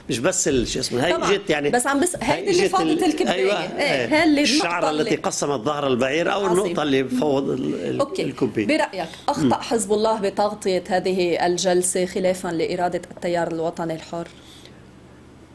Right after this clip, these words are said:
Speaker 1: يعني هو عم بيحاول يبرر باستمرار، يعني، آه، أنا تقييمي إنه أخطأ، يعني،
Speaker 2: مم.
Speaker 1: كانت بتنقضى الأمور، هو برأيه إنه قصة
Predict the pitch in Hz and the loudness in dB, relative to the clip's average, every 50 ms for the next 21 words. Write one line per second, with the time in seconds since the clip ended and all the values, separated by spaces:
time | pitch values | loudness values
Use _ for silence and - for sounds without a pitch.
0 | - - 123 123 143 147 185 214 208 180 185 180 170 - - 180 202 208 180 147 | -8 -6 -4 0 0 2 2 2 2 2 0 -2 -4 -4 -2 -2 -2 0 0 2
1 | 139 139 131 139 143 135 120 107 98 95 104 - - - 123 113 117 113 101 92 | 2 2 2 2 2 2 0 -2 -2 -2 -2 -2 0 0 2 2 2 2 0 -2
2 | 92 92 92 95 101 - - - - - - - - - - - - - - - | -2 -4 -4 -4 -4 -4 -6 -6 -6 -6 -4 -4 -4 -4 -6 -10 -16 -10 -4 -2
3 | 202 214 220 196 - - 196 - - 202 226 220 202 196 202 208 202 185 190 - | -2 0 0 -2 -2 -4 -6 -4 -2 0 2 2 2 2 2 0 0 -2 -4 -8
4 | - - 190 190 226 285 294 - - - - - - - - - - 151 135 117 | -8 -4 -2 0 0 0 -2 -4 -8 -12 -18 -20 -20 -20 -20 -8 -4 -4 -4 -4
5 | 127 127 - - - - - - - - 220 214 208 190 165 170 165 - - 208 | -4 -8 -12 -18 -20 -20 -20 -20 -14 -8 -4 -2 -2 -2 -2 -6 -8 -4 -2 -2
6 | 196 202 135 151 143 143 131 123 143 143 139 139 127 117 101 110 127 175 175 160 | 0 0 0 0 0 0 2 2 2 4 4 4 2 2 0 2 2 4 4 4
7 | 139 156 156 151 151 151 135 131 127 151 151 139 139 - - - - 160 135 | 4 2 2 2 0 0 0 0 0 0 0 0 2 2 2 0 0 -2 -2